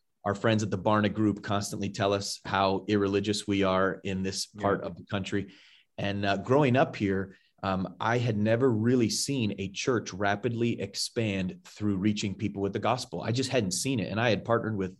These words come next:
Speaker 1: dozens of churches all across New England, and I was frustrated by that. And, um, it was in two thousand ten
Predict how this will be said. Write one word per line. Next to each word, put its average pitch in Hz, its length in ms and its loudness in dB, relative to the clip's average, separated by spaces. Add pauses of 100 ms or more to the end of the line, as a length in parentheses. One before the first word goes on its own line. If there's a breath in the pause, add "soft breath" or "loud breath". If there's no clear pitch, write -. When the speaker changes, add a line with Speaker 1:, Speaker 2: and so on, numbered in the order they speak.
(120)
Speaker 1:
dozens 107 360 0
of 87 100 -6
churches 107 400 -2
all 98 160 2
across 101 380 -2
New 92 120 -2
England, 98 360 -2 (440 soft breath)
and 104 140 0
I 104 60 4
was 104 100 2
frustrated 110 560 -2
by 85 160 -4
that. 82 320 -4
And, 95 260 -4
um, 92 420 -2 (340 soft breath)
it 117 60 0
was 123 180 4
in 120 100 2
two 127 140 0
thousand 117 420 2
ten 101 480 -2